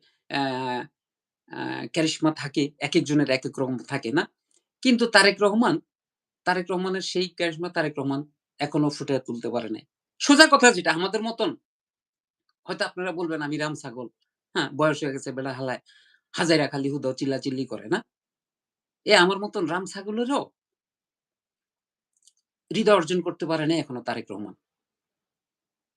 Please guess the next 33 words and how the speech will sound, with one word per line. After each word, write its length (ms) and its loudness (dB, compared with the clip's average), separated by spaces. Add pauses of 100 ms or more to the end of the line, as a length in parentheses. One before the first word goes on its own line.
(300)
ঠিক 120 2
আছে? 180 -4 (840)
তারেক 220 4
রহমান 180 2
তখনই 380 2
আমাদের 320 2 (220)
হৃদয় 340 4
অর্জন 280 -2
করতে 280 -8
পারবে, 240 -4
আমাদের 280 -2
ভালোবাসা 460 -4
অর্জন 240 -6
করতে 240 -8
পারবে, 220 -4
যখন 280 -2
উনি 180 2
ক্ষমতায় 460 2
গিয়ে 200 0
ওনার 240 6 (1300)
রাজনৈতিক 540 6
দক্ষতা 400 -2
দিয়ে 200 -4
উনি 180 -2
জনগণের 460 -2
ভালোবাসেন। 540 -6
কারণ 260 2
যেহেতু 260 0
উনি 140 0
সেটা 240 2
এখনো 200 2
সুযোগ 320 -4
পায়নি, 300 6